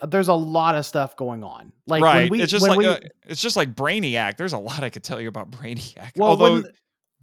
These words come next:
Speaker 1: when we g-, when we first start, when we first open up this book, we get thrown into a scene where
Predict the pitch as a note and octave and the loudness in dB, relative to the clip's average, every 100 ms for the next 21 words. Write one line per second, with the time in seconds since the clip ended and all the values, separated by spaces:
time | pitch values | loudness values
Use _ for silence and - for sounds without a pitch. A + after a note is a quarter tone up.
0 | _ _ _ _ _ _ _ _ F3+ F#3+ | _ _ _ _ _ _ _ _ -2 -2
1 | F#3 D#3+ D#3 E3+ F#3 F3 F3 A#3+ C#4 - | -2 -4 -6 -2 0 -2 0 -2 -2 -2
2 | A3+ E3+ F#3 F3+ A3+ B3 - F#3 F#3 E3+ | -2 0 -2 -2 -2 -4 -2 -2 -2 -4
3 | D#3 D3 B2+ C3+ E3 B2 - - D3+ D3+ | -4 -8 -8 -4 -2 -2 -8 -10 -8 -8
4 | C3+ - E3+ D#3+ G3 G#3+ F3+ F3+ F3+ D#3 | -10 -12 -8 -4 -2 -4 -4 -6 -6 -6
5 | - E3+ E3 E3 D#3+ C#3 D3 C#3+ C#3 C3+ | -6 -8 -6 -6 -6 -6 -4 -4 -4 -6